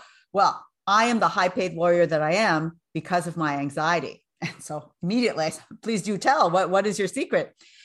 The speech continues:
And she said that, you know, she has and still has, you know, anxiety that, that pops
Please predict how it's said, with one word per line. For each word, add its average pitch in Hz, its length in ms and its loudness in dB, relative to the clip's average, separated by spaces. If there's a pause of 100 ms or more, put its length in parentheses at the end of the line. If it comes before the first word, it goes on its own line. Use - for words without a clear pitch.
(280)
And 220 140 0
she 240 140 -4
said 226 360 0
that, 208 260 2
you 208 100 -4
know, 185 180 2
she 208 260 -6
has 175 580 0 (240)
and 208 140 -6
still 320 200 0
has, 285 440 0
you 214 80 -6
know, 185 260 0
anxiety 190 800 0 (200)
that, 180 280 0
that 185 260 2 (140)
pops 196 340 -2